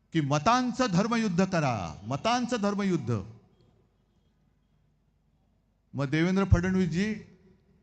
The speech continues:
तुम्ही एकदा जाहीर करा की या देशामध्ये कोणाला मतदानाचा अधिकार आहे आणि कोणाला मतदानाचा अधिकार नाही. सांगा एकदा जाहीरपणाने.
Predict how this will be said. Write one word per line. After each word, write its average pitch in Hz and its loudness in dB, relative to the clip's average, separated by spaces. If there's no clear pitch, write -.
तुम्ही 175 2
एकदा 196 0
जाहीर 175 2
करा 160 0
की 165 4
या 226 6
देशामध्ये 233 2
कोणाला 233 2
मतदानाचा 220 0
अधिकार 208 2
आहे 208 0
आणि 208 0
कोणाला 202 0
मतदानाचा 190 0
अधिकार 160 -2
नाही. 123 -6
सांगा 220 0
एकदा 196 -2
जाहीरपणाने. 160 0